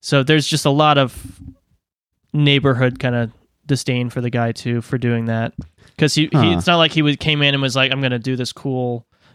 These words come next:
Speaker 1: venue and hire people in the neighborhood and stuff." So
Speaker 2: It might be a better, something that if it was in, like, Corktown or Midtown or something like that, it would be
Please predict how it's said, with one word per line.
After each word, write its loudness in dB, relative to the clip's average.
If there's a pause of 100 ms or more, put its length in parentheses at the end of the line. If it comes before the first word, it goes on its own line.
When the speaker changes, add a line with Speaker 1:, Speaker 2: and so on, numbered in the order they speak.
Speaker 1:
venue 4
and 0
hire 4
people 0
in -4
the -6
neighborhood 0
and -4
stuff." -4
So -4 (160)
Speaker 2:
It 2
might 4
be 6
a 4
better, 4 (800)
something 2
that 6
if 2
it 4
was 4
in, 2
like, 2
Corktown 2
or 2
Midtown 2
or -2
something -2
like -2
that, 2
it 2
would -4
be -2